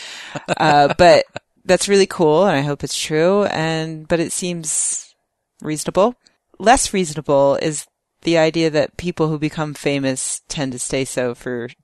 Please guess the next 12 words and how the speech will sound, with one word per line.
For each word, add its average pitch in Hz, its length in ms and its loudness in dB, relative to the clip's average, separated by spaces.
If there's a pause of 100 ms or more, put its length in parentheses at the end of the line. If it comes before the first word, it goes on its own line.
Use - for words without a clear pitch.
(120)
decades. - 1000 -6 (460)
I 175 60 -2
mean, 175 120 -2
that 208 100 2
implies 185 420 0
that - 180 0 (460)
most 165 640 -2
people 127 800 -8 (280)
stay 123 380 -2
famous 117 500 -8
for - 120 -14
decades. - 840 -8